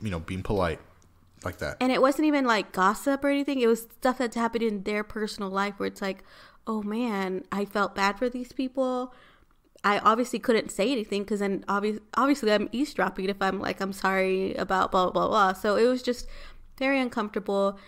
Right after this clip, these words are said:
Speaker 2: and I'm thinking, do people do that everywhere, or is it just me as a private person not, n-,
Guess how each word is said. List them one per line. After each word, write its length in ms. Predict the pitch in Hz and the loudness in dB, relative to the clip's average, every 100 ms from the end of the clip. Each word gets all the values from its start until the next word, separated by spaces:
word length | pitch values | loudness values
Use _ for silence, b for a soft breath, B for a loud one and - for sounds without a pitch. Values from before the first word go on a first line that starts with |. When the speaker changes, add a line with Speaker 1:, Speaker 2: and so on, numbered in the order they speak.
| b - | b -4
Speaker 2:
and 100 | 214 | -2
I'm 100 | 214 | 0
thinking, 380 | 233 - 220 208 | -4 -4 -6 -4
do 120 | 214 | -6
people 500 | 214 240 233 240 214 | -6 -4 0 2 2
do 260 | 190 220 240 | 0 -2 0
that 260 | 247 214 - | 2 0 -2
everywhere, 520 | 214 262 302 320 320 | -2 -2 0 -2 -2
or 80 | 226 | 0
is 140 | 208 208 | 0 -2
it 100 | 190 | -4
just 300 | 214 208 - | -4 -4 -6
me 300 | 196 202 240 | -4 -2 -2
as 180 | 220 202 | -4 -6
a 60 | |
private 380 | 196 - 208 202 | -6 -4 -4 -4
person 680 | - 208 - 240 240 226 202 | -6 -6 -6 -6 -4 -4 0
not, 240 | 190 190 - - - _ _ _ _ - | 4 2 0 -20 -20 _ _ _ _ -8
n-, 240 | 208 202 | -4 -4